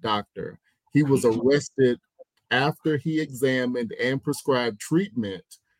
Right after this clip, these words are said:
Speaker 1: to an undercover police officer who was impersonating a patient.
Speaker 2: She went to go, she went to go get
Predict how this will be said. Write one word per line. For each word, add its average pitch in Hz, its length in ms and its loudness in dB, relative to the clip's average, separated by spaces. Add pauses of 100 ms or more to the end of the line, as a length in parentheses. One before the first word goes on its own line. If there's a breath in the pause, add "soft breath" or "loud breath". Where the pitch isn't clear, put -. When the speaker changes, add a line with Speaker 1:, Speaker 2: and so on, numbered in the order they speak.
(240)
Speaker 1:
to 143 140 4
an 123 140 2
undercover 139 560 -2
police 135 460 -4
officer 101 680 -6 (280)
who 147 120 0
was 123 220 0
impersonating 110 960 -2
a 101 80 -8
patient. - 480 -16 (420)
Speaker 2:
She - 160 -20
went 92 120 -20
to - 60 -20
go, 95 120 -16
she - 120 -18
went 98 140 -14
to - 40 -20
go 90 160 -10
get - 140 -16